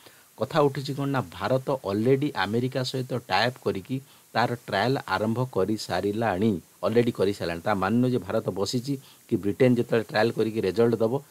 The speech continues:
ଇଣ୍ଡିଆ ଖାଲି ତାକୁ ମାନିବ, ନା, ସେଇଟା ନୁହଁ। ସେକେଣ୍ଡ କଥା କ'ଣ, ସବୁଠୁ ବଡ଼ ଜିନିଷ,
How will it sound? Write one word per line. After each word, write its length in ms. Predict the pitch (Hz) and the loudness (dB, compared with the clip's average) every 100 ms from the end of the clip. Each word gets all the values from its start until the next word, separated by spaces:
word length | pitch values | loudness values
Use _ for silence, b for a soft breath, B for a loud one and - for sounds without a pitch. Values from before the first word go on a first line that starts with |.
| b - | b -4
ଇଣ୍ଡିଆ 220 | 110 113 | 2 2
ଖାଲି 180 | 110 107 | 2 -2
ତାକୁ 220 | 107 101 | -2 -2
ମାନିବ, 320 | 95 95 87 | -2 -2 -2
ନା, 180 | 101 90 - | -4 -4 -6
ସେଇଟା 240 | 104 82 | -6 -6
ନୁହଁ। 140 | 80 - B B B | -10 -14 B B B
ସେକେଣ୍ଡ 320 | - 156 202 | -6 -2 0
କଥା 240 | 180 165 160 | 0 -2 -2
କ'ଣ, 160 | 170 175 B B - | -6 -8 B B -6
ସବୁଠୁ 320 | 131 165 165 | 0 2 2
ବଡ଼ 200 | 147 143 | 2 2
ଜିନିଷ, 280 | 139 135 | 0 0